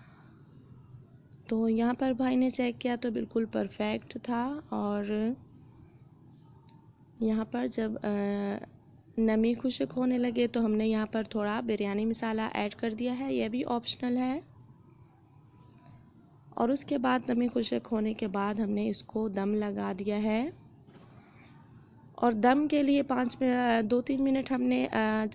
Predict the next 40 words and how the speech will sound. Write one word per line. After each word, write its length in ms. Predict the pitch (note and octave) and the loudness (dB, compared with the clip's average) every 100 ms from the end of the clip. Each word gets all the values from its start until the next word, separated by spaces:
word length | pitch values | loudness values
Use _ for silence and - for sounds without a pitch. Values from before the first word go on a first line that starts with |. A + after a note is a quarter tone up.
| - | 0
आंच 240 | G#3+ A3+ | 0 0
को 180 | - B3 | -2 -4
जो 160 | A#3 B3 | -2 -2
है 120 | A#3+ | 0
वो 160 | A#3 A#3 | 0 0
हाई 280 | G3+ G3+ | 0 -2
रखना 300 | A3 A3+ A#3 | -2 -2 -2
है। 260 | A3+ A#3 B3+ | 0 -2 -2
और 240 | - G#3 | -4 -4
जब 260 | G3 G#3+ G#3 | -2 -4 -4
साइड 420 | - G3 G3 G#3 | -6 -4 -2 -4
से 260 | - A#3 A3+ | -4 -4 -2
जो 160 | A#3+ | -2
है 260 | A3+ A3 C#4+ - - - - - | -2 -2 -4 -10 -20 -20 -20 -18
स्टीम 380 | - C#4 D4 | 0 4 4
निकलने 500 | D4 C4+ B3+ A#3+ A#3 | 4 0 0 2 2
लगे 520 | A3+ G#3 G3+ A3 B3+ D#4 - - - - - - | 2 2 2 0 0 -4 -16 -20 -20 -20 -20 -4
तो 80 | - | 0
आप 400 | - G#3+ A3 - | 4 4 2 -2
उस 200 | B3+ - | -4 -2
टाइम 280 | A3+ G3+ G3+ | 0 2 0
पे 200 | A3+ B3 | 0 -2
आंच 480 | A3 G3+ G#3+ A3 A3+ | 0 0 0 -2 -2
जो 140 | B3 | 0
है 200 | B3 B3 | 0 0
वो 180 | A#3 A3+ | 0 0
हल्की 400 | G3+ G3+ - A#3+ | 0 -2 -2 -4
कर 200 | - G#3 | -2 -4
दें। 220 | G#3 A#3 | -2 -2
और 140 | B3+ | 0
आप 180 | A3 G#3+ | -2 -2
आंच 240 | A3 A3+ - | -2 -2 -2
को 140 | B3+ | -4
देख 260 | G3 G#3+ - | -2 -4 -4
सकते 300 | B3 - A#3 | -8 -2 -2
हैं 200 | B3 C#4 | -2 -2
कि 140 | C#4+ | -4
कितनी 380 | A3+ - A3+ A#3 | -4 -4 0 0
लो 280 | G#3+ G#3 A3 | 0 -2 -2
है। 280 | A#3 C#4+ | -2 -4